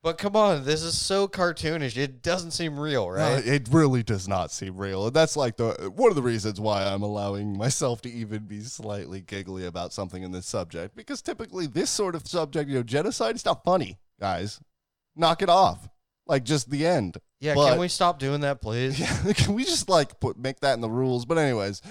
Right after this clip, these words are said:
Speaker 2: we're, this is not what we're talking about, but you know what I mean. I'm allowing myself to have this giggle just because what the fuck, Django?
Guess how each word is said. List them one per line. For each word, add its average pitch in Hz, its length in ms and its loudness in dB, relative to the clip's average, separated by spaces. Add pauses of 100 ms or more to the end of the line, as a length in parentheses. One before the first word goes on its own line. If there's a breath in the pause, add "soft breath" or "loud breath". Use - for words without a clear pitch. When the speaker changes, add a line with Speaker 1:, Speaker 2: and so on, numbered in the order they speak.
(100)
Speaker 2:
we're, 190 260 6
this 156 220 2
is 151 120 0
not 147 200 2
what 131 120 0
we're 120 120 -2
talking 113 260 0
about, 95 240 -2
but 135 80 -4
you 156 100 -4
know 139 100 0
what 110 100 0
I 92 100 -2
mean. 87 280 -8
I'm 117 260 0
allowing 117 440 -4
myself 107 420 -8
to 98 80 -6
have 92 120 -6
this 85 120 -10
giggle 98 220 -6
just 247 160 -10
because 160 180 -6
what 185 280 0
the 190 100 -4
fuck, 190 300 -2
Django? 98 560 -6